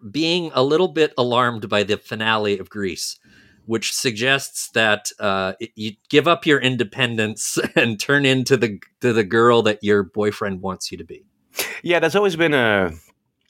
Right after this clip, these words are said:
Speaker 2: a troubling spot for a lot of people, and that's why Marie Osmond turned down the role of Sandy, 'cause she didn't like the transition at the end. Uh, I, I, yeah, it's, it's a weird, it's a weird plot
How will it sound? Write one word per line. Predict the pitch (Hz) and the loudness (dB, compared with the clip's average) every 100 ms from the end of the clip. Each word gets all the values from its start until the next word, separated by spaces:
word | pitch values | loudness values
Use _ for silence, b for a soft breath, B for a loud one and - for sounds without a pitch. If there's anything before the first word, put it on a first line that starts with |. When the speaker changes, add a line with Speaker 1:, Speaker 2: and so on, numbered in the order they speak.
| - | -4
Speaker 2:
a | 123 | -2
troubling | - 143 131 120 | 0 2 2 2
spot | - 110 | 2 -2
for | - 123 | 0 0
a | 135 | 2
lot | 127 123 | 2 2
of | 117 | 2
people, | 101 87 85 | 0 0 0
and | 95 | 2
that's | 135 135 | 0 2
why | 131 123 | 2 4
Marie | 120 117 113 | 4 2 2
Osmond | 120 143 104 95 | 2 0 0 0
turned | 110 104 | 2 2
down | 98 98 98 | 2 2 2
the | 92 | 2
role | 101 95 87 | 2 2 0
of | 82 78 | -4 -10
Sandy, | 80 - 131 95 64 - _ _ _ | -10 -2 0 0 -6 -14 _ _ _
'cause | 101 | -6
she | 110 | 0
didn't | 107 107 | 2 2
like | 101 95 92 | 2 0 -2
the | 95 90 | -2 -2
transition | 104 95 113 123 90 | 0 2 2 0 -2
at | 82 _ _ | -6 _ _
the | - 101 | -2 0
end. | 110 62 - _ B B B B - | 0 -2 -12 _ B B B B -4
Uh, | 95 92 92 90 92 87 85 - _ _ _ _ _ _ | 0 0 0 2 2 0 -2 -10 _ _ _ _ _ _
I, | 120 127 - - | -4 -4 -6 -4
I, | 147 202 | 0 0
yeah, | - 214 | -2 0
it's, | 214 190 - | 2 2 0
it's | 214 202 | -2 0
a | 208 | 2
weird, | 190 233 220 196 160 127 - _ _ _ - | 2 2 2 2 0 -6 -6 _ _ _ -4
it's | 185 | 0
a | 214 | 0
weird | 226 196 | 0 -2
plot | - 170 120 107 - - | 0 2 2 2 -2 -8